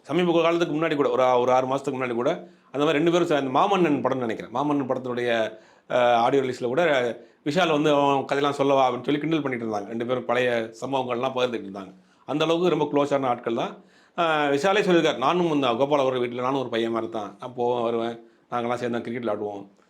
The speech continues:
எல்லாரும் இந்த ஃபேமிலியே நானும் ஒரு ஆள் மாதிரி தான்" அப்படின்ற மாதிரிலாம் சொல்லியிருந்தாரு. இப்படி தான் போயிட்டு இருந்தது. திடீர்னு பார்த்தா, இப்போ ஒரு, ஒரு, ஒரு வாரத்துக்கு முன்னாடி சில YouTube சேனல்ஸ்ல உட்காந்து, "என்னுடைய மார்க் ஆண்டனி படத்தை வந்து ரெட் ஜெயண்ட் வந்து ரிலீஸ் பண்ணக்கூடாது, கொஞ்ச நாள் தள்ளி போடுங்கன்ற மாதிரி என்னை அழுத்தம் கொடுத்தாங்க, அதை மீறி நாங்க ரிலீஸ் பண்ணோம்,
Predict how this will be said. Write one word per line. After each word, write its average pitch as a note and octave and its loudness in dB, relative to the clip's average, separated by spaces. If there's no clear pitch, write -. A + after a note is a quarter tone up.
எல்லாரும் C3 -2
இந்த A#2 -8
ஃபேமிலியே C3 -2
நானும் B2 -2
ஒரு A2+ -2
ஆள் A2+ -2
மாதிரி A2 -6
தான்" A#2+ -8
அப்படின்ற G#2 -14
மாதிரிலாம் A#2 -6
சொல்லியிருந்தாரு. D3 2
இப்படி G#3 0
தான் A#3+ 2
போயிட்டு G3+ 2
இருந்தது. A2+ -6
திடீர்னு B3+ 2
பார்த்தா, G#3 2
இப்போ D3 2
ஒரு, D3 4
ஒரு, C3 2
ஒரு C3 0
வாரத்துக்கு C#3+ 0
முன்னாடி C#3 0
சில B2+ 0
YouTube C3 -4
சேனல்ஸ்ல A2+ -6
உட்காந்து, A#2 -4
"என்னுடைய C3+ 0
மார்க் E3 2
ஆண்டனி D3+ 0
படத்தை B2+ 0
வந்து A#2+ -2
ரெட் C3 -4
ஜெயண்ட் C#3+ -2
வந்து A#2 -4
ரிலீஸ் C#3 -4
பண்ணக்கூடாது, G2 -8
கொஞ்ச C3 -4
நாள் C3+ -2
தள்ளி B2+ -2
போடுங்கன்ற G#2+ -8
மாதிரி A#2+ -2
என்னை A2+ -4
அழுத்தம் C3 -2
கொடுத்தாங்க, G2 -8
அதை B2 -6
மீறி B2+ -8
நாங்க A2+ -8
ரிலீஸ் A2 -10
பண்ணோம், F#2 -14